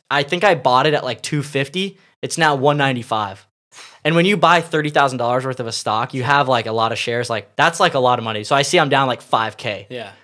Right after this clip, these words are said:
Speaker 1: Before I can click sell, panic sell, it halts again.
Speaker 2: Oh my God.
Speaker 1: Next thing I know, ten seconds later, it's at, like, one fifty. I go to click sell, it halts again. And then I finally got it the next halt down. It's called a halt down. I sold it at, like, one thirty.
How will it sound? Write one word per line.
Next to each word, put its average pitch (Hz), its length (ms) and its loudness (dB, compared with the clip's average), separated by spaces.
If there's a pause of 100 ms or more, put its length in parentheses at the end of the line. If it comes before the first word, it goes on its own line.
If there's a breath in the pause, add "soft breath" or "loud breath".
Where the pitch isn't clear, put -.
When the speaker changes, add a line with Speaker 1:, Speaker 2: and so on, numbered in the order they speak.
(120)
Speaker 1:
Before 170 260 4
I 165 80 4
can 165 180 -4
click 160 240 -2
sell, 139 380 2
panic 143 400 -6
sell, 190 340 4 (280)
it 123 160 -6
halts 123 400 0
again. 101 300 -8 (280)
Speaker 2:
Oh - 180 -18 (100)
my - 60 -20 (140)
God. - 100 -20 (100)
Speaker 1:
Next 165 240 2
thing 185 120 4
I 170 80 2
know, 170 160 6
ten 170 300 0
seconds 165 260 0
later, 165 260 6
it's 131 160 -4
at, 143 120 0
like, 127 180 -4
one 139 220 0
fifty. 139 580 -2 (460)
I 127 140 -4
go 160 120 2
to 156 80 2
click 160 220 -2
sell, 156 500 2 (180 soft breath)
it 135 220 -4
halts 143 300 2
again. 123 360 -2 (440)
And 151 120 -4
then 160 120 0
I 151 80 2
finally 160 560 2
got 147 260 4
it 139 100 0
the 131 80 -4
next 135 280 -2
halt 131 420 0
down. 123 400 0
It's 123 160 -10
called 135 140 2
a 123 40 -2
halt 139 280 2
down. 123 180 0
I 117 80 -4
sold 143 300 0
it 147 60 2
at, 131 60 -4
like, 131 140 -6
one 127 240 -4
thirty. 135 460 -2